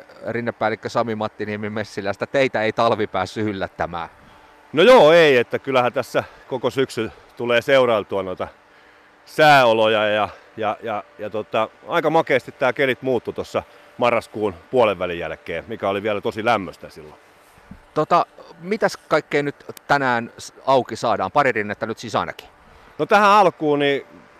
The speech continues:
Speaker 2: tää päärinne Karhu ykkönen täysleveänä, samoin kuin kartano, kartanorinne, ää, alkuun ja,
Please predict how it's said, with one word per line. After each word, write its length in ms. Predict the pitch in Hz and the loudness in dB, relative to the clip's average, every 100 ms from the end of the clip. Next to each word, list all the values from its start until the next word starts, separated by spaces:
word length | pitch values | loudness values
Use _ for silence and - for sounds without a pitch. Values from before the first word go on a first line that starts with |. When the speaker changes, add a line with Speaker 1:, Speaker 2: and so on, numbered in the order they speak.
| _ | _
Speaker 2:
tää 160 | 165 143 | -4 0
päärinne 500 | 170 143 131 123 113 - - _ _ _ - | 2 4 2 -2 -6 -10 -20 _ _ _ 0
Karhu 420 | 139 127 120 113 - | 2 4 2 -2 -4
ykkönen 580 | 139 139 - 123 110 101 - | -4 -4 -4 -4 -4 -4 -4
täysleveänä, 840 | 143 135 113 127 123 113 110 104 101 - - - | 2 2 2 0 -2 0 -2 -4 -8 -10 -20 -20
samoin 380 | - 120 120 113 | -4 -2 0 -2
kuin 140 | 123 | -6
kartano, 600 | 107 127 117 107 104 101 - _ | 0 2 2 -2 -4 -6 -8 _
kartanorinne, 760 | 131 123 113 107 98 95 98 95 _ _ _ _ _ _ _ | -2 -2 -2 -4 -4 -6 -8 -10 _ _ _ _ _ _ _
ää, 220 | 107 98 110 | -6 -2 0
alkuun 500 | 185 - 151 135 131 | 0 -2 -4 -2 0
ja, 180 | 123 | 0